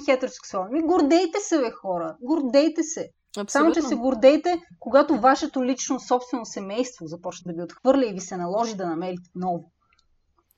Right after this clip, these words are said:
Speaker 1: Тогава се гордейте.
Speaker 2: Гордейте се, без да ограничавате правата на другите хора да се гордеят. Е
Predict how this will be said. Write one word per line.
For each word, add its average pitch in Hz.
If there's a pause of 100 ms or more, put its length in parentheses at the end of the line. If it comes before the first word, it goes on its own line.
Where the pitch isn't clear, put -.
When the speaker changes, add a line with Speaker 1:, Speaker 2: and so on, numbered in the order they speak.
Speaker 1:
Тогава 190
се 175
гордейте. 156
Speaker 2:
Гордейте 277
се, 320
без 277
да 262
ограничавате 240 (380)
правата 214
на 208
другите 196
хора 196
да 190
се -
гордеят. 160 (400)
Е 190